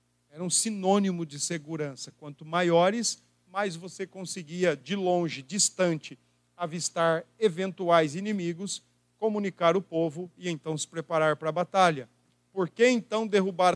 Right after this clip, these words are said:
a torre?" "Eu vou derrubar aquilo que para vocês é objeto de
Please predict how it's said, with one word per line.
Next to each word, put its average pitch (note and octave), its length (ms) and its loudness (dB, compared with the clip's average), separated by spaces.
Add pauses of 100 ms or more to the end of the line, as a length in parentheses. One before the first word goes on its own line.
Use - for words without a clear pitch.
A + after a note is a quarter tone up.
a - 40 -20
torre?" D3 340 -4
"Eu C#3+ 60 -12
vou E3+ 140 -6
derrubar F3+ 440 2
aquilo G3+ 340 0
que G3+ 120 -14
para G3+ 180 -2
vocês F#3+ 460 -2
é G3 80 8
objeto F#3+ 520 0
de F#3+ 280 -4